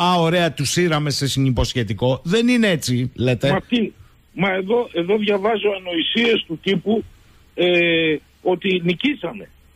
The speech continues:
Speaker 2: Να μην πω ακριβώς τον τίτλο του θέματος, γιατί θα φανερωθεί ο αρθρογράφος.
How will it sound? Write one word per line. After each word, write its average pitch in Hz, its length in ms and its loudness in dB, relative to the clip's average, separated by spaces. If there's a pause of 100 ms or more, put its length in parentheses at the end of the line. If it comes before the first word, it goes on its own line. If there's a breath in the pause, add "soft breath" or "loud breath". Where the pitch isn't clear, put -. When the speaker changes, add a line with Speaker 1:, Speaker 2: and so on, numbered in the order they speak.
(880)
Speaker 2:
Να 160 120 -2
μην 220 200 2
πω 196 160 2
ακριβώς 170 440 -2
τον 160 140 -2
τίτλο 160 340 0
του 135 200 -4
θέματος, 208 440 0
γιατί 196 180 0
θα 208 120 0
φανερωθεί 196 500 0
ο 208 100 4
αρθρογράφος. 196 720 -4